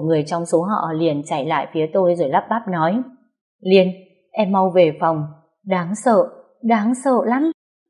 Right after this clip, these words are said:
Một người nữa nói chen vào: "Máu, nhiều máu lắm, khắp phòng đều là máu." Trong đầu dường như có một tiếng nổ lớn, cả người choáng váng, hai chân đứng không vững, như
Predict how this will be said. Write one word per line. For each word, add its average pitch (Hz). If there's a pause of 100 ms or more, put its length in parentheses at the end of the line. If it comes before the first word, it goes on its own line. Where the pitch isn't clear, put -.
(160)
Một 175
người 160
nữa 165 (140)
nói 180
chen 196
vào: 151 (400)
"Máu, 170 (320)
nhiều 170
máu 156
lắm, 254 (440)
khắp 349 (100)
phòng 208
đều 208
là 196
máu." 202 (640)
Trong 233
đầu 170
dường 151
như 202
có 196
một 208
tiếng 185
nổ 180
lớn, 170 (400)
cả 190
người 165
choáng 180
váng, 202 (320)
hai 185
chân 170
đứng 170
không 196
vững, 214 (300)
như 196